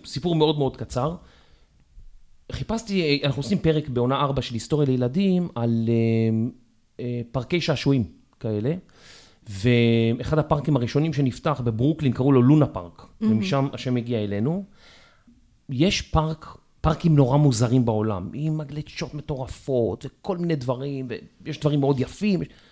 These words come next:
Speaker 1: הפארק הכי מוזר שנתקלתי בו, אה, זה פארק שעשועים שנקרא בונבון בדנמרק, מכל המקומות בעולם. הוא נבנה בשנת אלף תשע מאות תשעים ושלוש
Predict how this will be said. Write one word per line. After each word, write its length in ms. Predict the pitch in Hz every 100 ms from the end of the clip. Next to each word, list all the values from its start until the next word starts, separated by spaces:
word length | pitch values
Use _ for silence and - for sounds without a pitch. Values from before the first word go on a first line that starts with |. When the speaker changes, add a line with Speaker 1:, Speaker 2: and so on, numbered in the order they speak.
| _ _ -
Speaker 1:
הפארק 340 | 104 202 269
הכי 160 | 160 190
מוזר 340 | 185 131 156
שנתקלתי 580 | 151 135 - 123 123 127
בו, 220 | 123 160 170 _ _ _ _ -
אה, 120 | 120 110
זה 200 | 98 110
פארק 480 | - 170 180 - - _ _ _ _ -
שעשועים 520 | - 131 - 147 175
שנקרא 400 | - 123 - 143
בונבון 640 | 120 123 120 110 120 160 151
בדנמרק, 760 | 120 120 110 107 127 135 - _ -
מכל 260 | 113 - 151
המקומות 340 | 147 123 123
בעולם. 400 | 113 101 95 135 165 _ _ _ - - _ _ _
הוא 120 | - 127
נבנה 240 | 120 202
בשנת 360 | 185 - 165 156
אלף 140 | 135
תשע 140 | -
מאות 140 | 139 139
תשעים 240 | - 143 127
ושלוש 540 | - 104 107 139 -